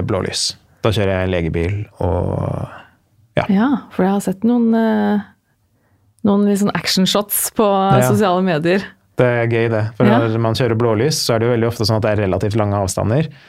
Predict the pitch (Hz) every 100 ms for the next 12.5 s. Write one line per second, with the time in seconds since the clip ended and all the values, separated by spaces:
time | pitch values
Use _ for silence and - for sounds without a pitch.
0 | - 220 190 120 101 95 98 - 85 85
1 | - 95 85 50 - - - 131 - -
2 | 92 95 92 87 87 110 95 - _ -
3 | - - - - 104 101 - - _ -
4 | 123 104 104 98 98 101 - 110 101 -
5 | 120 104 101 107 165 160 - - 123 -
6 | 117 113 107 127 131 107 98 76 - _
7 | - - - - _ _ - 175 135 104
8 | 107 92 - 92 - 90 - - - -
9 | _ - - - 214 190 175 127 117 135
10 | 180 180 160 104 131 165 160 123 107 113
11 | 151 190 156 135 135 123 117 120 120 -
12 | 123 - - 113 117